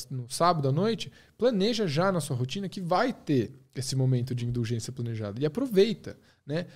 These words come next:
Come com mindfulness, aproveita. Não pega a opção light, não tenta ficar se controlando. Aproveita aquele momento. Aquilo faz parte da vida. Planeja as suas indulgências que,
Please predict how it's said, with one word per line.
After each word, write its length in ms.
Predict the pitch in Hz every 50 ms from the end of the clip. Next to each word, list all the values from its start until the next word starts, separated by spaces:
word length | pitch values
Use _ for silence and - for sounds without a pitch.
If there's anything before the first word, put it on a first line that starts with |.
| - - _
Come 380 | - - 185 214 214 208 190 175
com 160 | 156 - 170
mindfulness, 600 | 160 156 160 160 160 165 151 - 160 151 147 131
aproveita. 580 | 165 147 - 202 185 160 165 165 160 151 - 160
Não 160 | 170 202 220
pega 320 | 214 - 208 214 214 208 185
a 60 | 165
opção 340 | 147 - - - 160 147 139
light, 420 | 135 131 127 131 135 131 131 131
não 140 | 143 151 151
tenta 340 | - - 208 233 247 - 208
ficar 220 | - - - 160
se 100 | 143 -
controlando. 560 | - 147 131 131 143 143 135 131 127 123 127 -
Aproveita 580 | - - - 285 320 247 190 240 294 - - -
aquele 180 | - - 110
momento. 380 | 107 110 104 101 95 104 - -
Aquilo 160 | _ - 180
faz 220 | 180 - 226 233 -
parte 400 | - - 180 175 180 175 - -
da 80 | 123
vida. 320 | 113 104 101 92 90 - - _ _ _ _ _ _ _
Planeja 460 | - 214 214 180 180 202 214 170 160
as 60 | 131
suas 240 | - 151 135 120 131
indulgências 720 | 131 127 123 120 113 117 156 185 190 165 - 135 120 -
que, 240 | - - 160 156 147